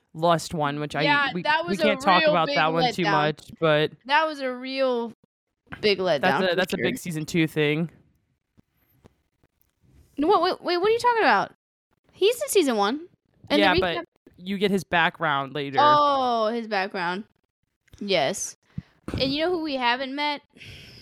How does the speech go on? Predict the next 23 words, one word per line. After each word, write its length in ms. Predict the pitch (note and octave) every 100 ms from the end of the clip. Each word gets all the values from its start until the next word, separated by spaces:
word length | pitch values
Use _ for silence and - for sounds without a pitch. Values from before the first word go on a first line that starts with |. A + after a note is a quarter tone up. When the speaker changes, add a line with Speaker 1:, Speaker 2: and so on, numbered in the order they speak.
| - - - - - -
Speaker 1:
Oh, 380 | G3 F#3+ F#3+ F#3 -
yeah, 320 | E3 D#3 D3+
we 140 | E3
haven't 220 | F3 F3
met 240 | E3+ D#3+ -
Escanor. 800 | D#3+ - - - D3+ D3 D3+ E3
Speaker 2:
Escanor! 360 | E4 D#4 D#4 G#4+ D#5+ E5+ F5 F5+ F#5 G5 B4 - - - - _ B5+ - - _ _ _ _ _ _ - B3+ - _ - _
I 60 | A#3+
love 240 | A#3+ A3+
that 200 | G#3 G3
bitch. 380 | F3+ F#3+ - - _
Oh 220 | - G4+ F#4
my 100 | C4
God, 240 | A#3 G#3
I'm, 120 | G#3+ G#3+
I'm 140 | A#3+ A#3
crazy 400 | C#4+ G4+ D#4+ C4
Speaker 1:
He's 100 | F3
Speaker 2:
about 160 | F3+
Speaker 1:
a 40 | E3+
good 120 | C3
Speaker 2:
him. 60 | C#3
Speaker 1:
one. 300 | C3+ D3+